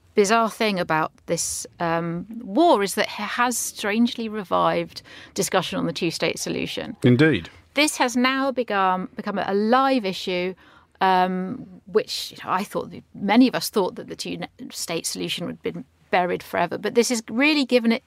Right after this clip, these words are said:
Speaker 1: impetus. This is something that, that Washington is talking about, European states are talking about. So I think, um,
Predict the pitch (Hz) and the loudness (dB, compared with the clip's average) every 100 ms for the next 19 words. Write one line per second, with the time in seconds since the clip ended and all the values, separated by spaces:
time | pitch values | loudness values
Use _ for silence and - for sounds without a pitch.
0 | - 196 - - 208 269 247 240 233 196 | -6 -6 -6 -10 -6 -4 -2 -2 -4 -8
1 | 175 - 180 180 220 233 233 226 196 - | -8 -8 -8 -2 0 2 0 -2 -6 -6
2 | 196 - 190 185 - 185 185 190 185 - | -6 -6 -6 -4 -2 -4 -4 -4 -4 -4
3 | 185 - 190 - 180 - 180 180 - - | -4 -4 -8 -8 -8 -6 0 0 0 -8
4 | - - - - - - 254 226 294 247 | -16 -14 -16 -12 -2 4 4 4 2 2
5 | - _ - 214 214 202 | -2 _ 0 2 0 -4